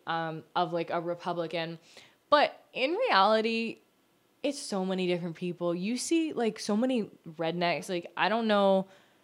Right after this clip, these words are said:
I don't think any Democrat, I don't think any rednecks are Democrats. Like, any. Like, cowboy boot wearing, like, you know, flag in the back of your pickup flying. I don't think they're,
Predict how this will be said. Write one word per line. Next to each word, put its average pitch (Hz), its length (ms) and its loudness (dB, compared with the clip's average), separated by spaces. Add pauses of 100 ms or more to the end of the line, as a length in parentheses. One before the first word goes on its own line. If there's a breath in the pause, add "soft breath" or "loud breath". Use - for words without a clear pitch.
(380 soft breath)
I 196 80 6
don't 269 220 4
think 277 200 2
any 220 540 4 (1080)
Democrat, 175 680 2 (100)
I - 60 2
don't 269 140 4
think 294 120 2
any 269 160 4
rednecks 175 420 4
are 147 100 0
Democrats. - 760 -6 (600)
Like, 180 120 -2
any. 110 420 -2
Like, 175 320 0
cowboy 240 420 6
boot 214 240 2
wearing, 185 560 0
like, 156 320 -4 (640 soft breath)
you 185 160 2
know, 147 280 2 (360)
flag 190 480 10
in 196 80 4
the 190 80 4
back 185 220 6
of - 40 -8
your 185 100 0
pickup 175 440 0
flying. 160 640 0 (400 soft breath)
I 208 100 2
don't 269 180 4
think 196 280 2
they're, 160 180 0